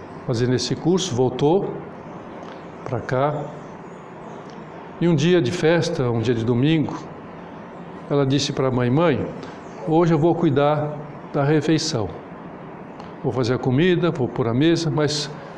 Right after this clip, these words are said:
com uma condição: que todos têm que estar presentes nesta refeição." Então ela fez a comida, preparou a mesa, os talheres, pratos,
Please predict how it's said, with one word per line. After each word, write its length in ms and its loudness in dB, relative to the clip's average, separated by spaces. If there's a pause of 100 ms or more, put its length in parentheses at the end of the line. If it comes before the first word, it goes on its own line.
com 100 0
uma 120 4
condição: 540 2 (300)
que 100 0
todos 580 4
têm 220 2
que 100 0
estar 300 2
presentes 680 2 (280)
nesta 580 0 (140)
refeição." 520 0 (1300)
Então 140 -2
ela 120 2
fez 600 2 (340)
a 60 -2
comida, 500 2
preparou 580 2
a 40 2
mesa, 500 2 (100)
os 140 -6
talheres, 800 2 (320)
pratos, 580 0